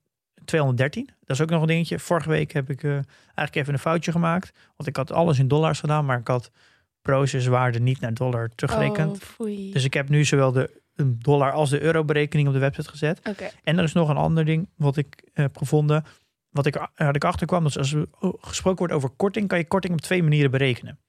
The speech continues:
Speaker 1: Dat is dus heel vervelend. Dus als iemand korting communiceert, dan moet je altijd heel goed afvragen, hoe is die korting berekend? Want je kan namelijk korting berekenen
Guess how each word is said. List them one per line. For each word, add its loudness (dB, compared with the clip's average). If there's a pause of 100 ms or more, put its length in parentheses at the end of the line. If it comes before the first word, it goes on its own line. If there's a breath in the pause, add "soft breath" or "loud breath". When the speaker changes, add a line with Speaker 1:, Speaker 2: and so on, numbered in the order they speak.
(320)
Speaker 1:
Dat 0
is 0
dus 4
heel 6
vervelend. 2
Dus 0
als 2
iemand 2
korting 0 (380)
communiceert, 0
dan -2
moet -2
je 0
altijd 2
heel -4
goed -2
afvragen, -2 (260 loud breath)
hoe 2
is 2
die -4
korting -2
berekend? 0
Want -4
je -4
kan 0
namelijk -2 (380 soft breath)
korting 2
berekenen 0